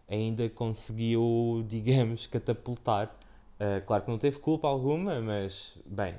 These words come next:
já estava num estado de paranoia. E, hum, e então, a água com açúcar, obviamente, não resultou em nada. Eu estava completamente,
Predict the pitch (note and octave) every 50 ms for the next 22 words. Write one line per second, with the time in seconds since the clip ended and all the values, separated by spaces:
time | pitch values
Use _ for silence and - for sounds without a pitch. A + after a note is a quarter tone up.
0 | - - - G#2 G2 - A2 A2 A2 A2 A2 G#2+ G#2+ - A#2 A2 G#2+ - - -
1 | G#2+ G#2 G#2+ G#2+ G#2 F#2 F#2 F2+ F2 F2+ - - - - - - - - - -
2 | - - - - A#2 A#2 A#2 A#2 A2+ A2+ A2+ A2+ A2+ A2+ A2 A2+ A2+ A2 A2+ A2
3 | A2 A2 A2 A2 A2 - - - - - - - - - - - - - - -
4 | - - B2+ A#2+ B2 B2 B2 A#2+ - B2+ A2 G#2 G2+ G2 - - G#2 A2 G#2+ G#2+
5 | G#2+ G#2 - - A2+ G#2 - - A2 - G#2+ G2 G2 F#2+ G2 G#2 G2+ G2+ F#2+ F#2
6 | - G2+ G2 G#2 G#2 G#2+ G#2+ G2 G2+ G2+ G#2 G2+ G2+ - G#2 G2+ G2 G2 G2+ G2+
7 | G2 G2 G2 G2+ G#2 G#2+ A2+ - - - - - - - - F#2+ F#2+ G#2 G2 F#2+
8 | F#2 F#2+ F#2 F2 - - - G2 F#2+ F#2 - G2 F#2 F#2+ - G2 G2 G2 F#2 F2+
9 | F2